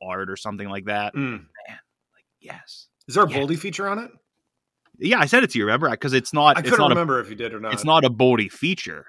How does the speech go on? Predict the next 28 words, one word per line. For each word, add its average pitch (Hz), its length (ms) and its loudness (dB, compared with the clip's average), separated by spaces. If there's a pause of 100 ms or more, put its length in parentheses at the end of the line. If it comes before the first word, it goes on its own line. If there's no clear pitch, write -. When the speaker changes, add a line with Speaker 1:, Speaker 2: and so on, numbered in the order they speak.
(120)
Speaker 1:
It's 117 180 -4
West 120 300 2
Side 113 180 0
Gun 107 220 0
and 113 360 -2
Boldy 90 300 -8
James. 82 460 -12
It's 110 140 -8
not, 127 200 4
Speaker 2:
Okay. 104 160 -10 (100)
Speaker 1:
it's 123 140 -6
not 127 160 4
West 123 140 2
Side 123 100 0
Gun 104 160 0
featuring, 117 440 -2
but 98 120 -8 (140)
all, 175 280 4
every 208 460 2
other 190 260 2
feature 214 460 -2
on 175 140 2
the 170 80 -2
record 131 560 0 (100)
says 127 320 0
featuring. - 560 -6 (440)
Speaker 2:
Mm. 143 280 -8 (640)
Speaker 1:
But 123 340 0